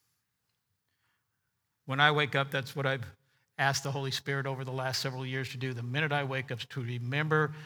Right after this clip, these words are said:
that he kept his promise again, that Jesus says, "I will sustain all things, I will uphold all things," and he, he did it again. The other promise we see from Galatians is at just the right time, or at the fullness of time, God made a promise and he sent forth his son.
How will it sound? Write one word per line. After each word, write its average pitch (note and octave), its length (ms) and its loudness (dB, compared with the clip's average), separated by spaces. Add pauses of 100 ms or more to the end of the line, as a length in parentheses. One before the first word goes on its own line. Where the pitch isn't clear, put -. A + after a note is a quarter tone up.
(200)
that C3 180 -2
he B2 160 -2
kept D3+ 380 -2
his C#3+ 140 -4
promise C3 440 -6
again, B2 260 -8 (280)
that B2+ 160 -4
Jesus D3+ 520 2
says, C#3+ 380 0
"I C3+ 160 -2
will C3 160 -4
sustain C#3 720 -4 (280)
all C3+ 200 0
things, C3+ 320 -2
I B2+ 80 -4
will B2+ 160 -6
uphold D3 440 -6
all C#3+ 180 0
things," C3 340 -6
and C3+ 80 -6
he, C3 80 -6 (100)
he C#3+ 140 -4
did C3 260 -4
it C3 80 -4
again. D#3+ 300 -8 (640)
The D#3+ 100 6
other G#3+ 160 10
promise F3 380 8
we D3 100 2
see E3+ 180 4
from D#3 160 2
Galatians C#3+ 680 4
is C#3+ 360 4 (1200)
at C#3 140 2
just A#2 340 4
the F#3 60 4
right E3+ 260 10
time, D3 300 6
or B2+ 40 2
at A#2 100 -4
the B2 60 -4
fullness E3+ 420 0
of - 60 -6
time, D3 300 6
God C#3+ 220 4
made D#3 140 0
a C#3+ 40 0
promise C#3+ 460 0
and C3+ 60 -2
he B2+ 80 -6
sent - 260 -2
forth C3+ 220 -6
his B2 160 -6
son. C3 340 -2